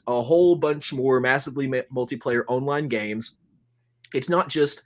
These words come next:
a rebranding of going online. It's not just a rebranding of hanging out with your friends in a chat room. It is the, the key to being a metaverse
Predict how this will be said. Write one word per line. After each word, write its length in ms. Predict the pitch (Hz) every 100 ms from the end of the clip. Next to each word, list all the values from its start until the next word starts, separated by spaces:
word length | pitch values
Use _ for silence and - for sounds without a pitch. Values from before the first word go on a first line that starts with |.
| _ - -
a 60 | 127
rebranding 1000 | 120 156 180 135 139 143 143 139 139 151 _
of 160 | 113 113
going 260 | 117 135 147
online. 600 | 156 123 104 101 113 147 _ _ _
It's 160 | - 117
not 180 | 175 147
just 220 | 160 156
a 40 |
rebranding 840 | 120 120 160 120 131 139 143 139 139
of 200 | 123 113
hanging 340 | - 139 147
out 120 | 139
with 120 | 143 143
your 100 | 135
friends 320 | 131 139 135
in 100 | 151
a 40 |
chat 320 | 151 113 101
room. 320 | 107 104 113 143 _ _ _
It 120 | 156
is 220 | 185 185 -
the, 340 | 131 135 131 -
the 80 | 135
key 580 | - - 254 190 117 120 - _ -
to 100 | 143
being 320 | 151 160 165
a 60 |
metaverse 800 | 156 170 165 117 107 101 107 -